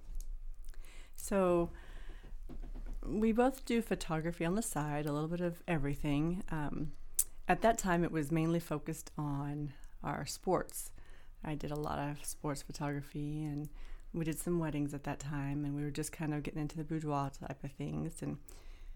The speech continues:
decides he's gonna come up to talk to me about taking pictures for him and some friends. And I thought, "Oh, okay, that's cool."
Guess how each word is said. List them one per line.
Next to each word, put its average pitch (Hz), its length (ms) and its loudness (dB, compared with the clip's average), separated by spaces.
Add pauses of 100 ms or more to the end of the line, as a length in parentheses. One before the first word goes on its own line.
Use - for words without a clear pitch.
(220)
decides 165 420 2
he's 185 200 0
gonna 180 140 2
come 208 220 0
up - 160 -2
to - 100 -6
talk 175 260 0
to - 100 -2
me 196 100 2
about 160 520 2 (580)
taking 233 300 4
pictures 247 420 2
for - 160 0
him 160 260 4
and 170 120 4
some 190 180 2
friends. - 500 2
And 147 140 0
I 147 80 0
thought, - 340 0 (340)
"Oh, 247 220 6
okay, - 340 0 (580)
that's 185 260 -4
cool." 143 420 0